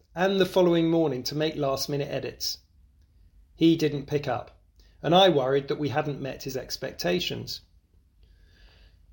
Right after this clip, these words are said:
Jack called a week later to thank me for the eulogy. I asked how it had gone. "Sorry, mate, I think he misunderstood. She's not dead. I just thought we'd put something on paper just in case."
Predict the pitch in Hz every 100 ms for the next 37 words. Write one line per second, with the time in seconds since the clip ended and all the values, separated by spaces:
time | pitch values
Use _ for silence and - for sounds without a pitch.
0 | - 269 - - 262 220 165 165 202 196
1 | 202 196 - 135 - 170 - 220 170 143
2 | 143 131 127 120 120 120 113 - _ _
3 | _ - _ _ - 160 156 151 - 151
4 | 147 143 175 160 131 - - _ _ _
5 | _ _ _ _ - 349 185 151 233 320
6 | - - _ 220 - 339 190 185 180 180
7 | 165 156 - 330 196 - - _ _ _
8 | _ _ - 208 254 320 - - 247 208
9 | 175 - - _ _ _ - 185 330 -
10 | 185 175 185 254 254 - 185 190 196 185
11 | 294 262 160 170 214 196 170 226 - 160
12 | -